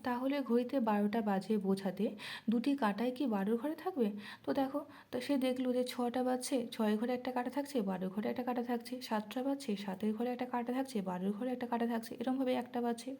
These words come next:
সবই ব-, দেখলো। উম, তো বারোটার সময় কী হয়, দুটি কাঁটাই তো একটা, একই ঘরে থাকে। তো সেজন্য সে খুব নম্রভাবে ব-, বলছে, জিজ্ঞাসা করছে, "তাহলে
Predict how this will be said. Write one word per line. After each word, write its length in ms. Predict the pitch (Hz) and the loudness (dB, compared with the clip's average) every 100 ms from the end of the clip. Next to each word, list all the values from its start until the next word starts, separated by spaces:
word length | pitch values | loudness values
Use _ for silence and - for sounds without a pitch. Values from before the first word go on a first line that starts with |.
| - | -4
সবই 240 | - 277 | 2 2
ব-, 140 | 277 254 - - | 2 -2 -6 0
দেখলো। 340 | 233 240 247 262 - - - - - | 2 2 0 -4 -8 -10 -10 -12 0
উম, 200 | 262 254 | 0 2
তো 160 | 262 285 - - | 2 0 -2 -2
বারোটার 340 | 226 233 233 285 | 2 4 2 0
সময় 280 | 302 311 294 | -2 -6 -2
কী 140 | 277 | 2
হয়, 160 | 277 269 | 2 2
দুটি 200 | 262 277 | 0 0
কাঁটাই 280 | 254 262 | 0 -2
তো 100 | 269 | 0
একটা, 300 | 277 269 - | 0 -2 -2
একই 180 | - 277 | 0 2
ঘরে 180 | 269 254 | 2 0
থাকে। 260 | 247 233 262 - - - | 0 -2 -4 -6 -14 -6
তো 100 | 277 | -2
সেজন্য 340 | 269 247 294 359 | 0 0 0 -2
সে 200 | - 285 | -4 0
খুব 120 | 277 | 2
নম্রভাবে 480 | 240 214 214 214 202 | 4 6 4 4 2
ব-, 240 | 196 196 | 2 0
বলছে, 320 | 196 190 190 | 0 -2 -2
জিজ্ঞাসা 300 | 196 196 202 | -2 0 -2
করছে, 260 | 196 190 254 | -4 -2 -2
"তাহলে 420 | 262 202 220 | -2 0 0